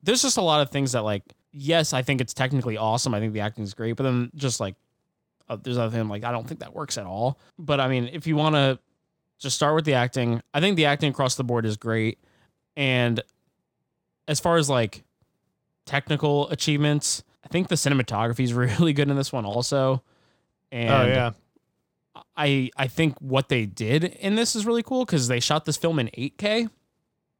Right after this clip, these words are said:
Speaker 2: Hmm.
Speaker 1: but then they downgraded it in post. So they, like, added, like, the, the film grain and the, like, burns on, like, the, like, the, I guess the film, if you wanna call it that.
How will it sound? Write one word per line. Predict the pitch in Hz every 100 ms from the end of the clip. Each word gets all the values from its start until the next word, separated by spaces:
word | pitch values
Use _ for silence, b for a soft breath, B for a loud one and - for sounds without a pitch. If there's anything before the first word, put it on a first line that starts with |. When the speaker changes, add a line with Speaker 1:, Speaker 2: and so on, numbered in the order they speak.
| _ _ -
Speaker 2:
Hmm. |
Speaker 1:
but | 156 120
then | 139
they | 131
downgraded | 120 110 127 147 156 165
it | 180
in | 139
post. | 127 127 180 - - - _ _ _ -
So | -
they, | 127 123
like, | 117 101 - b b b b b 131
added, | 123 127 123
like, | 120 110
the, | 123 110 107 104 107 -
the | 131
film | - 123 120
grain | 120 117 117 113 113 b b b b _ 131
and | 117 110 110 107
the, | 113 110 107 107
like, | 101 98 _
burns | 135 120 113 113
on, | 107
like, | 101
the, | 110 98 113 143 _ _ _ _ _ _ _
like, | -
the, | 104 101 101
I | 117
guess | 117 110
the | -
film, | 139 143 135 135 135
if | -
you |
wanna | 123 127
call | 131 131
it |
that. | 143 135 131